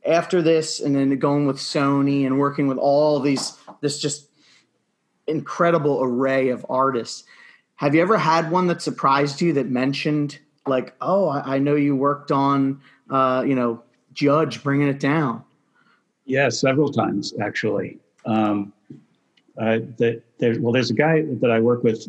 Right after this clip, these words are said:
Speaker 2: quite a lot at, at Columbia, um, Jay Schumer. He's the S V P of marketing there. And he was totally into this, this music when he was growing up.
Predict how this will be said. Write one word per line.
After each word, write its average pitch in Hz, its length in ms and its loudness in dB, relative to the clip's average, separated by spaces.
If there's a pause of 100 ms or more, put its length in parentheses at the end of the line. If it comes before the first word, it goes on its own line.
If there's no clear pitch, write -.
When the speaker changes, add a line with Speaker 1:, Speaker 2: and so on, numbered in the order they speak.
(160)
Speaker 2:
quite 117 320 2
a - 40 2
lot 110 260 2
at, 110 200 -4
at 107 160 -2 (160)
Columbia, 113 640 2 (340)
um, 101 200 -2
Jay 110 200 0
Schumer. 107 520 0 (220)
He's 101 240 -4
the 101 200 -2
S 107 180 -2
V 101 120 0
P 107 180 0
of 104 100 -4
marketing 104 460 -2
there. 87 200 -6 (760)
And 98 360 -4 (120)
he 143 240 0
was 117 240 0
totally 127 500 2
into 101 300 -2
this, - 380 -8 (1200)
this 110 240 -2
music 117 420 2
when 95 140 -2
he 104 120 0
was 87 180 -6
growing 95 280 -4
up. 110 340 -4